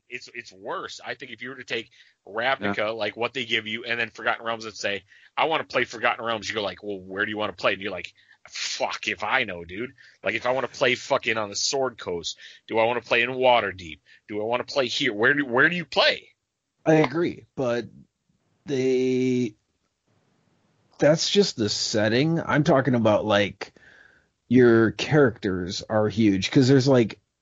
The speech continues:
Speaker 3: they added how many new, uh, um,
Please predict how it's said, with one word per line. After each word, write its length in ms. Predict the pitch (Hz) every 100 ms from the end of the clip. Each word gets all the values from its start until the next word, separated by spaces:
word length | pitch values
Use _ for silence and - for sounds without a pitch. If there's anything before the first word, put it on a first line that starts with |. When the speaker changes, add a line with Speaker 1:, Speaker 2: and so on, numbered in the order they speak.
| _ _ -
Speaker 3:
they 220 | 147 156
added 360 | 156 147 139
how 240 | 117 107 143
many 260 | 156 165
new, 440 | 156 156 156 156 - - _ _ _ _ _ -
uh, 540 | - 120 80 127 120
um, 600 | 113 113 110 101 101 95